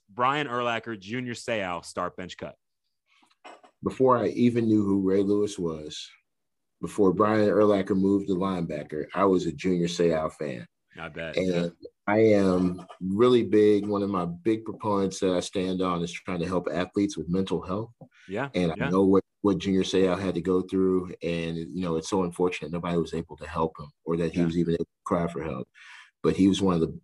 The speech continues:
Speaker 2: greatest players ever, and he played so violently. But he
Speaker 1: Yeah.
Speaker 2: was also such a calm person. Uh, just the love for Junior Seau, man, I'm, I'm taking it back to the nineties when, as a kid. It, he was the guy.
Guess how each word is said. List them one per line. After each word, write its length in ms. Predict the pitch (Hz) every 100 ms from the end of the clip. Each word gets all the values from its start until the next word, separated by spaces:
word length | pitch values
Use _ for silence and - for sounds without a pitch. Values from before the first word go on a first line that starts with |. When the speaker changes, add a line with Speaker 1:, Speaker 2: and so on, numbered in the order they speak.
| -
Speaker 2:
greatest 360 | 110 104 101 -
players 300 | 95 85 92
ever, 260 | 95 87
and 80 | 85
he 80 | 82
played 400 | - 113 104 -
so 300 | - 98 98
violently. 760 | 85 87 98 87 64 71 65 _ -
But 100 | 92
he 60 | 90
Speaker 1:
Yeah. 40 |
Speaker 2:
was 100 | 85
also 220 | 101 104 -
such 580 | - - - - 156 -
a 100 | 76 -
calm 380 | - 92 90 85
person. 520 | 92 90 87 78 65 _ - - - - -
Uh, 380 | 92 90 85 80 - _ _ - 71 71 -
just 200 | 113 -
the 80 | 92
love 300 | 107 104 98
for 80 | 90
Junior 260 | 101 98
Seau, 540 | 92 101 95 95 92 85
man, 140 | 92
I'm, 180 | 92 87
I'm 80 | 87
taking 240 | 104 90
it 120 | 87
back 220 | 95 90 -
to 300 | 90 85 - -
the 100 | 80
nineties 560 | 85 95 80 80 82
when, 100 | 78 82
as 260 | 65 85
a 40 | 78
kid. 360 | 90 87 76 -
It, 280 | 95 87 71
he 160 | 90 95
was 180 | 87 87
the 60 |
guy. 200 | 90 85